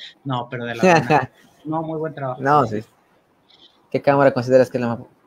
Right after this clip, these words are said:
Speaker 2: Úchales. Pues es que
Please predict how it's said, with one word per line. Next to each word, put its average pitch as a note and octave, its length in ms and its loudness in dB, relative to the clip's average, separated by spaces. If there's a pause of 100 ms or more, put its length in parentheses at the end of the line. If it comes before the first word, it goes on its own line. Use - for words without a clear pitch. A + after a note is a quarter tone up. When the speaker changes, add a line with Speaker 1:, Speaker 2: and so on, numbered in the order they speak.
Speaker 2:
Úchales. A#2 600 -4 (800)
Pues B2+ 160 -4
es D#3 100 -2
que D3+ 540 6